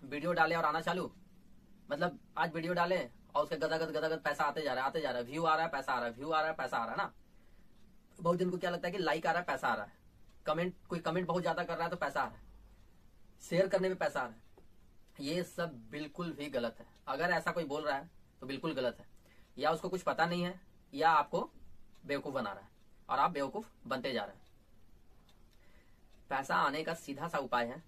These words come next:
वीडियो में ऐड आना। अगर आपके वीडियो में ऐड आ रहा है तो पैसा आना चालू हो गया है। अब इसका process क्या है वो बता रहे हैं आपको। प्रोसेस ये है कि सबसे पहले आप चैनल अगर बनाए हैं, YouTube पे वीडियोज डाल रहे हैं,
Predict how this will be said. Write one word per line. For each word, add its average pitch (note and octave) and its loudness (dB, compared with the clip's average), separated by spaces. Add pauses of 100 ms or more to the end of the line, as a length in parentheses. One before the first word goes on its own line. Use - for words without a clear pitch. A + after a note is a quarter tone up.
(180)
वीडियो B2+ -2
में C#3+ -2
ऐड B2+ 0
आना। F#2+ -8 (1120)
अगर F3+ 0
आपके - 2
वीडियो D#3+ -4
में F3 -2
ऐड D3 0
आ D3+ 4
रहा D3+ 2
है F3 -6 (200)
तो A#2+ -12
पैसा C3 -2
आना C#3+ -2 (260)
चालू A#2 -2
हो G2+ -12
गया - -18
है। - -20 (1000)
अब D3 0
इसका F#3+ 0 (120)
process D#3 0
क्या - 0
है F3+ -2 (160)
वो B3+ -4
बता B2+ -2
रहे F#2+ -8
हैं F#2 -10
आपको। - -20 (1200)
प्रोसेस E3 -2
ये E3+ 2
है G#3 0 (160)
कि D#3+ -12
सबसे - -6
पहले F3+ -2
आप F3+ -2
चैनल D3 0
अगर D#3+ -4
बनाए C#3 -2
हैं, D3 -4
YouTube C3 -10
पे D3+ -6 (220)
वीडियोज C3 -8
डाल B2+ -2
रहे A2+ -6
हैं, A2+ -12